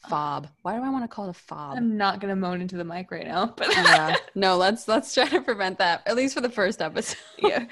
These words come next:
Speaker 2: May-, later on, I can't promise anything.
Speaker 1: Mm-mm. Especially
Speaker 2: Um,
Speaker 1: never again.
Speaker 2: Anyways,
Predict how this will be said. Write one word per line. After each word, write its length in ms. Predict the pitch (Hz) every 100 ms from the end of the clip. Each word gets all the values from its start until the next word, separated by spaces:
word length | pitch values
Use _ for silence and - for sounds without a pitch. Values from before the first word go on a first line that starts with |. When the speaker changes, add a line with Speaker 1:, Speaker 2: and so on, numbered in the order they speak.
| 392 -
Speaker 2:
May-, 200 | 247 -
later 340 | 240 294 240
on, 160 | 202 170
I 80 | 175
can't 320 | 214 170 175
promise 340 | 190 165 170 -
anything. 400 | 170 180 - 196
Speaker 1:
Mm-mm. 320 | 170 151 156 190 -
Especially 420 | 202 180 170 160
Speaker 2:
Um, 40 | 156
Speaker 1:
never 260 | 156 156 -
again. 220 | - - _ _ _ _ -
Speaker 2:
Anyways, 480 | 240 202 190 190